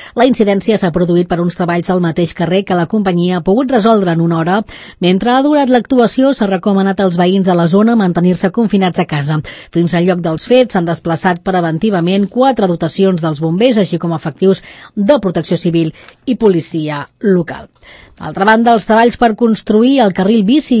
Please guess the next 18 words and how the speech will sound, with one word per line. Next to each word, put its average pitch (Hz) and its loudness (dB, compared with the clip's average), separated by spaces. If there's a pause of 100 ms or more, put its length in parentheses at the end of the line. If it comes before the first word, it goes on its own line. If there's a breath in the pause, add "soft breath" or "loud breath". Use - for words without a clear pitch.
(100)
i 185 0
per 180 -2
a - -2
vianants 196 -2
que 165 -6
ha 156 -2
de 156 -4
connectar 196 -2
Valldoreix 180 0
amb 170 -2
la 156 -4
Floresta 196 -2
avancen. 160 -2 (320 loud breath)
L'execució 185 2
de 208 2
les 180 2
obres 214 0
obligarà 170 0